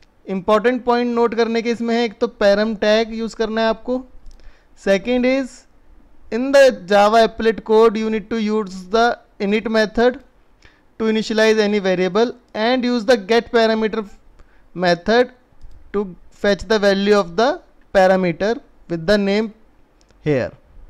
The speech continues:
Try this at your home and if you face any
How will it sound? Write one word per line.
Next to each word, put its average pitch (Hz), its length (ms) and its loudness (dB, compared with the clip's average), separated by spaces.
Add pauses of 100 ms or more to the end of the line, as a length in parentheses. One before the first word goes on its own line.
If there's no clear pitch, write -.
(1400)
Try 226 200 6
this 277 200 0
at 247 160 6
your 247 180 6
home 240 480 4 (680)
and 233 220 0
if 269 100 -2
you 285 100 -2
face 247 320 2
any 240 440 4